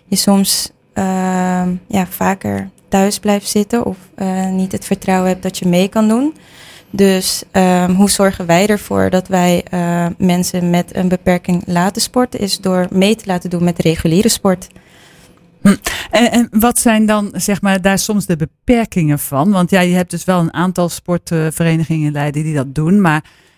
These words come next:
Speaker 2: ja, n-, niet iedereen vindt zijn weg daarnaar.
Speaker 1: Eh, de meeste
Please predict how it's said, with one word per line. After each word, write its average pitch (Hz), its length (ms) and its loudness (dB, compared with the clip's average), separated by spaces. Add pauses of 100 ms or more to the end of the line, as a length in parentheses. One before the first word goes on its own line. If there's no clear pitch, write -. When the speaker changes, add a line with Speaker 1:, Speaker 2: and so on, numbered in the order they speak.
(120)
Speaker 2:
ja, 175 300 2
n-, - 340 -2
niet 208 160 6
iedereen 196 420 2
vindt 180 240 0
zijn 160 200 0
weg 175 260 0
daarnaar. 143 640 -2 (640)
Speaker 1:
Eh, 220 120 -12 (280)
de 220 100 -10
meeste 220 960 -2